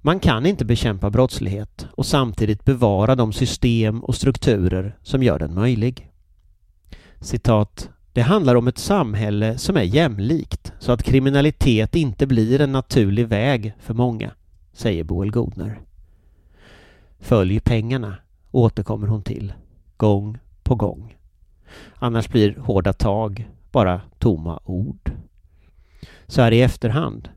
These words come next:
kan man konstatera att valfrihetsrevolutionen och avregleringarna inte bara gynnade diverse vårdbolag och konsulter.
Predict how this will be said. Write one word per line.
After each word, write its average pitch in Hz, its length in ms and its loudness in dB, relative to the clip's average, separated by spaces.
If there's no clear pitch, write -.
kan 120 120 0
man 107 140 -2
konstatera 98 680 -2
att 92 100 -6
valfrihetsrevolutionen 104 1600 0
och 123 180 0
avregleringarna 98 880 0
inte 131 240 0
bara 131 500 4
gynnade 107 540 2
diverse 110 360 0
vårdbolag 110 840 2
och - 80 -14
konsulter. 107 840 -2